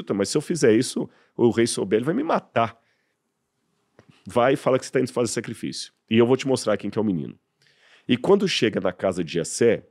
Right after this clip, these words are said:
ele passa os sete filhos, ou oito, porque, como foi colocado, nós temos essa pequena contradição aí. E,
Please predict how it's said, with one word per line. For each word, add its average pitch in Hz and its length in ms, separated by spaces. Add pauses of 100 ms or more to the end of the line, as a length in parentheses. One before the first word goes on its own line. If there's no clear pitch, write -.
ele 120 180
passa 95 580
os 117 160
sete 123 640 (220)
filhos, 113 540 (260)
ou 127 220
oito, 104 420 (240)
porque, 98 380 (260)
como 104 160
foi 104 160
colocado, 95 420
nós 95 160
temos 101 160
essa 98 200
pequena 107 420
contradição 92 580
aí. 90 240 (680)
E, 190 260